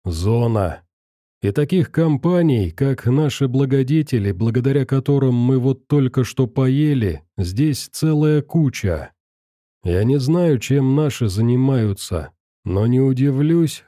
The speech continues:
если они там тоже подкармливают какую-нибудь станцию, а то и несколько». «Ну, допустим, подкармливают», снова сказал Веник.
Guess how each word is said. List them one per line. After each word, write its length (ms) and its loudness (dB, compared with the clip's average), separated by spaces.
если 400 0
они 220 2
там 360 0
тоже 340 0
подкармливают 1080 0
какую-нибудь 720 0
станцию, 840 -2
а 180 0
то 120 0
и 160 2
несколько». 880 -2
«Ну, 300 0
допустим, 760 0
подкармливают», 1080 0
снова 440 -2
сказал 540 -2
Веник. 480 -4